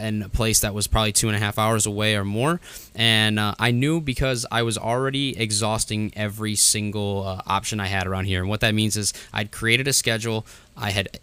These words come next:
implemented the schedule, executed on the schedule, and now I have efficiently figured out how to go through all the books at each of the places I'm at. Okay, uh, most of them have carts that they don't even put them out onto the shelf until the door opens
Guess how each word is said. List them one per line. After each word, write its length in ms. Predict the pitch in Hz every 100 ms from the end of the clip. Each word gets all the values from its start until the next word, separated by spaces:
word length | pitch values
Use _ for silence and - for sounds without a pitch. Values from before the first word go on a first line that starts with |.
| -
implemented 440 | 123 131 131 131
the 80 | 127
schedule, 440 | - 123 113 113 -
executed 460 | 117 - - 120 117
on 80 |
the 60 | 117
schedule, 480 | - 110 104 107 107
and 280 | 101 98 101
now 400 | 107 110 110 101
I 160 | 101
have 220 | 101 101 98
efficiently 760 | 98 120 110 117 110 110 104 - -
figured 260 | 117 113 113
out 140 | 101
how 100 | 104
to 80 | 104
go 140 | 107
through 200 | 104 104 -
all 180 | 113
the 100 | 127
books 500 | 123 117 113 - - -
at 160 | 101 101 113
each 180 | 117
of 60 | -
the 80 | -
places 340 | 120 117 120
I'm 160 | 113 107
at. 240 | 101 104 - - - -
Okay, 400 | 107 110 107 -
uh, 280 | 107 101 98
most 300 | 113 113 -
of 80 | 117
them 120 | 113
have 200 | 110 -
carts 360 | - 113 117 -
that 100 | 120
they 100 | 113
don't 200 | 117 120
even 220 | 113 107 -
put 300 | - 131 123 -
them 220 | 120 107
out 260 | 110 120 -
onto 240 | 113 110
the 80 | 110
shelf 320 | 107 120 120
until 220 | 117 - 107
the 80 |
door 280 | 98 113 110
opens 500 | 110 113 147 160 -